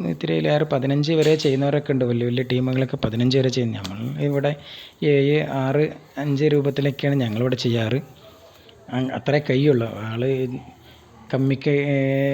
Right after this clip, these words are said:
എന്താ പറയുക, കൂടുതലനുസരിച്ച് നമുക്കിതിൻ്റെ, ഏ, ലെയർ കൂട്ടാം.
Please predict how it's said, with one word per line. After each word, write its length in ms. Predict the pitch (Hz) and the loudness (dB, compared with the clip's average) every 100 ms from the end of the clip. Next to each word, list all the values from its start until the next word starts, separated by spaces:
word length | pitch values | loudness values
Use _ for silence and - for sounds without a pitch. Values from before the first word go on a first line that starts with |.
| 139 | 0
എന്താ 240 | 139 139 | 0 2
പറയുക, 260 | 139 139 131 | 2 0 0
കൂടുതലനുസരിച്ച് 840 | 135 135 156 160 151 156 147 180 | -2 0 0 2 2 0 0 0
നമുക്കിതിൻ്റെ, 580 | 175 156 147 151 147 151 143 | 0 0 -2 -2 2 0 0
ഏ, 120 | 135 131 131 - - - - - - | 0 0 0 -4 -8 -18 -20 -20 -8
ലെയർ 320 | 131 127 120 127 | -2 0 2 0
കൂട്ടാം. 440 | 127 120 113 120 | 0 -4 -2 -6